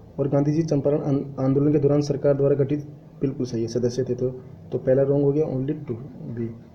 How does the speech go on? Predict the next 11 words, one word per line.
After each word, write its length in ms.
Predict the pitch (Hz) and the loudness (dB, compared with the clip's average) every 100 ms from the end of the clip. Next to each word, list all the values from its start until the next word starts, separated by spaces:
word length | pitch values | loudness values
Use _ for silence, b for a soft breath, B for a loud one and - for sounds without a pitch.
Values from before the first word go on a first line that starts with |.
| - - - - - - - - - - - - | -20 -20 -18 -18 -18 -20 -20 -20 -20 -12 -10 -10
सविनय 560 | - 139 151 165 180 | -10 -2 2 4 4
अवज्ञा 380 | 156 143 147 165 | 2 2 4 4
आंदोलन 260 | 151 147 151 | 4 4 2
के 100 | 160 | 2
पश्चात 380 | 143 - 151 151 | 0 0 -2 2
कांग्रेस 340 | 143 147 147 | 2 4 4
को 120 | 156 | 2
दो 180 | 151 151 | 4 4
भागों 240 | 135 135 | 4 4
में 200 | 143 139 | 4 2
परिवर्तनवादी 600 | 143 143 143 147 139 139 | 4 4 4 4 4 2